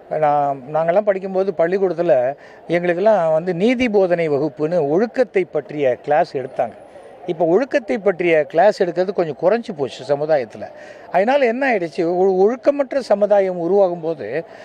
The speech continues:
ஒரு கட்சி பாருங்க, ரீசெண்டா ஒரு கட்சி டிரான்ஸ்ஃபார்மர்ல வேடி நின்னு தன்னுடைய தலைவனை வேடிக்கை பார்க்குறாங்க. அந்த டிரான்ஸ்ஃபார்மர்ல இவ்வளோ கரண்ட் போகுதே, ஷாக் அடிச்சா செத்துருவோமே, தெரியுதா?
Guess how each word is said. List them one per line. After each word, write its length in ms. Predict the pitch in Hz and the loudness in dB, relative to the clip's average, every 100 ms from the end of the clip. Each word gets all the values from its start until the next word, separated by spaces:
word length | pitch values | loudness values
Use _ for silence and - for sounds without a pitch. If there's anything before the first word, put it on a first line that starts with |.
| - | -6
ஒரு 160 | - 202 | 0 2
கட்சி 380 | 196 185 - 240 | 2 0 -2 -2
பாருங்க, 380 | 208 190 175 165 | 2 2 0 0
ரீசெண்டா 400 | 190 196 190 208 | 0 0 2 4
ஒரு 160 | 190 | 2
கட்சி 420 | 160 160 - 165 147 - - - | 2 -2 -2 -10 -10 -16 -14 0
டிரான்ஸ்ஃபார்மர்ல 1000 | 190 262 285 - 269 254 226 214 196 196 | 2 2 2 4 4 4 4 4 4 2
வேடி 320 | 185 196 233 233 | 4 2 2 0
நின்னு 340 | 226 254 285 - - - | -2 0 0 -2 -6 0
தன்னுடைய 360 | 214 214 196 | 2 4 2
தலைவனை 460 | 170 190 214 208 202 | 2 2 4 4 2
வேடிக்கை 300 | 175 170 151 | 2 -2 -4
பார்க்குறாங்க. 420 | 127 127 123 117 123 - - | -4 -2 -2 -4 -8 -12 -4
அந்த 240 | 190 196 - | 0 2 2
டிரான்ஸ்ஃபார்மர்ல 800 | 175 220 202 214 190 185 185 | 2 2 2 2 4 2 2
இவ்வளோ 160 | 170 156 | 2 2
கரண்ட் 360 | - 165 202 180 | 2 0 0 -2
போகுதே, 340 | 156 156 151 160 | 0 2 2 2
ஷாக் 200 | 170 190 | 2 2
அடிச்சா 340 | 190 165 - 180 - | 0 -4 -2 -2 0
செத்துருவோமே, 800 | 165 - 196 170 151 160 170 - - - - - - - - - - | -4 0 2 2 0 0 -2 -6 -18 -20 -20 -20 -20 -20 -20 -20 -6
தெரியுதா? 440 | - 208 240 185 | 0 0 2 2